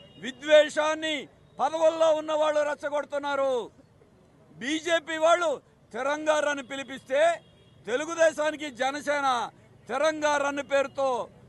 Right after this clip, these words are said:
ఈరోజు మీరు ఉగ్రవాదాన్ని వ్యతిరేకించండి, కానీ బీజేపీని, మోడీని భజన చేయటానికి మీరు వంత పాడటం అంటే ఇదా దేశభక్తి అని అడుగుతా ఉన్నాం. విద్వేషం దేశభక్తి కాదు, సహనం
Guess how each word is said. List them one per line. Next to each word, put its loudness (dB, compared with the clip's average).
ఈరోజు 2
మీరు -4
ఉగ్రవాదాన్ని 2
వ్యతిరేకించండి, 0
కానీ 0
బీజేపీని, -4
మోడీని 0
భజన 2
చేయటానికి 0
మీరు -6
వంత -4
పాడటం -2
అంటే -4
ఇదా 0
దేశభక్తి -2
అని -4
అడుగుతా -8
ఉన్నాం. -6
విద్వేషం 6
దేశభక్తి 0
కాదు, -2
సహనం 2